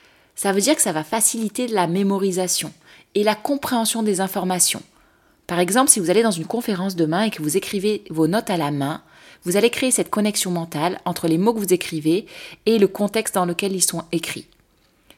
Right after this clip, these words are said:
Ça veut dire concrètement que vous retiendrez mieux les notes que vous avez prises lors de cette conférence si vous les avez écrites à la main plutôt que si vous les avez tapées sur un clavier. Et pour valider ce que je vous raconte, il y a plein d'études qui sont sorties à ce sujet.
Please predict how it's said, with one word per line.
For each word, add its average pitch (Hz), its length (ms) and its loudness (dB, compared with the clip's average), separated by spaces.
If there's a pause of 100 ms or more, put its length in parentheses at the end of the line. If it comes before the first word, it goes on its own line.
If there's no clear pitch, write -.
(160)
Ça 180 140 0
veut 170 80 4
dire 254 220 0
concrètement 208 520 0
que 226 120 -2
vous 160 140 -4
retiendrez 202 460 0
mieux 180 260 4
les 208 160 2
notes 202 220 0
que 190 100 -4
vous 165 140 -2
avez 175 180 2
prises 233 160 -4
lors 180 120 2
de 160 60 2
cette 160 200 -6
conférence 202 460 -2
si - 120 -2
vous 156 100 -8
les 156 140 -2
avez 151 240 -2
écrites 247 280 -4
à 208 80 2
la 175 100 0
main 165 200 -4 (340)
plutôt 240 240 0
que - 60 -2
si 202 180 0
vous 175 120 -4
les 170 200 2
avez 180 160 0
tapées 202 400 -2
sur 175 180 -2
un 170 80 -6
clavier. 143 420 -6 (800)
Et 254 180 6
pour - 480 -4 (300)
valider 196 480 4
ce - 60 0
que 180 100 -4
je 160 80 -2
vous 220 120 0
raconte, 175 520 -4 (240)
il 175 80 -6
y 190 60 2
a 196 80 2
plein 208 280 2
d'études 175 300 -4
qui - 120 -8
sont 160 120 -6
sorties - 280 -8
à 156 60 -6
ce 160 160 -4
sujet. - 380 -4